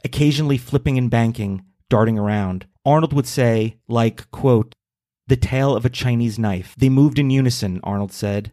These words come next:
"They didn't seem to be piloted." Once Arnold realized the objects were not, in fact, commercial jets, he said he quickly figured he was witnessing the testing of military aircraft. He later dislodged his first assumptions when he reasoned that if they were military,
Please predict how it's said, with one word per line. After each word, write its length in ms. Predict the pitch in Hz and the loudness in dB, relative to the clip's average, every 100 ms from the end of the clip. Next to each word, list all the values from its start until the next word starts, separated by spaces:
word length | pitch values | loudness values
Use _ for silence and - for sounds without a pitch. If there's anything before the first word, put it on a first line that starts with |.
| _ | _
"They 80 | 127 | 2
didn't 200 | 135 147 | 2 0
seem 200 | - 139 | -6 -4
to 80 | 131 | -2
be 100 | 127 | -2
piloted." 640 | - 127 120 113 92 85 - | -2 -2 0 -2 -4 -10 -6
Once 220 | 123 170 | 0 0
Arnold 360 | - 156 156 127 | 0 0 0 0
realized 380 | 139 139 135 123 | 0 2 0 0
the 100 | 135 | 0
objects 400 | 123 123 117 - | 0 0 -4 -2
were 100 | 120 | 0
not, 280 | 120 127 123 | 2 0 -2
in 100 | 127 | -6
fact, 340 | 120 110 110 | -4 -4 -4
commercial 360 | - 113 101 110 | -4 -4 -4 -6
jets, 500 | 95 120 113 - - _ | 0 0 0 -6 -16 _
he 140 | - 175 | -4 0
said 200 | 190 160 | 2 0
he 80 | 156 | 0
quickly 340 | - - 139 | -2 -2 -2
figured 540 | 123 139 110 107 104 - | 0 -2 0 -2 -2 -2
he 120 | 143 | 2
was 180 | 139 120 | 2 2
witnessing 400 | 123 135 151 135 | -2 -2 -4 -4
the 80 | |
testing 420 | 123 - 117 120 113 | -4 -4 -4 -4 -4
of 80 | |
military 460 | 107 113 107 120 110 | -2 -2 -2 -4 -2
aircraft. 560 | 107 107 - 101 98 - _ | -2 -4 -6 -10 -10 -16 _
He 160 | - 139 | -4 2
later 240 | 139 165 | 2 2
dislodged 560 | 143 131 127 120 120 - | 0 -2 0 2 0 -2
his 120 | 123 | -4
first 300 | - 123 123 | -2 -2 -4
assumptions 640 | 120 107 95 101 98 - _ | -4 -4 -4 -6 -8 -10 _
when 160 | - 143 | 0 2
he 80 | 127 | 4
reasoned 640 | 123 156 139 131 123 123 | 2 2 2 0 0 -2
that 140 | 139 127 | 0 2
if 100 | 127 | 2
they 80 | 143 | 4
were 140 | 123 | 4
military, 680 | 120 143 156 113 95 101 | 4 2 0 -4 -4 -4